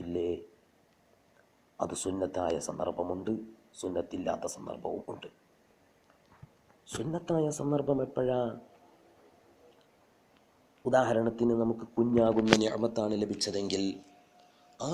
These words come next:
നിഅമത്തിന് വേണ്ടി സുജൂദ് ചെയ്യൽ സുന്നത്ത്, സുജൂദ് ജനമധ്യത്തിൽ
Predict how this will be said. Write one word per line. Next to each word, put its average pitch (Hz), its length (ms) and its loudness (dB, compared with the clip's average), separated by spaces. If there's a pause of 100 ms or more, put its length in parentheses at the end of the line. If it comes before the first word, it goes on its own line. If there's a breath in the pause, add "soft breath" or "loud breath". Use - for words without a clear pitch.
നിഅമത്തിന് 156 600 0 (100)
വേണ്ടി 123 320 2 (960)
സുജൂദ് 107 560 0
ചെയ്യൽ 104 260 0 (160)
സുന്നത്ത്, 101 400 -6 (320)
സുജൂദ് 110 400 0 (120)
ജനമധ്യത്തിൽ 113 680 0